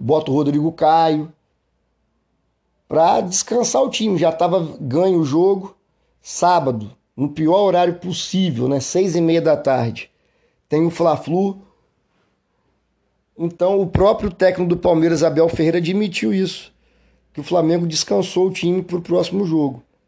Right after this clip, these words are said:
Então, foi uma partidaça. E eu, que tinha dúvida do Gerson como segundo volante, ontem mostrou que ele, jogando de segundo volante,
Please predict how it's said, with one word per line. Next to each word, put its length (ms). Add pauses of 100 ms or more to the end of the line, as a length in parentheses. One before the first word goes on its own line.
(1300)
Então, 160
foi 180
uma 160
partidaça. 1040 (520)
E 460 (680)
eu, 480 (500)
que 180
tinha 480
dúvida 560
do 160
Gerson 380
como 180
segundo 420
volante, 520
ontem 320
mostrou 800 (840)
que 280
ele, 280
jogando 380
de 40
segundo 400
volante, 840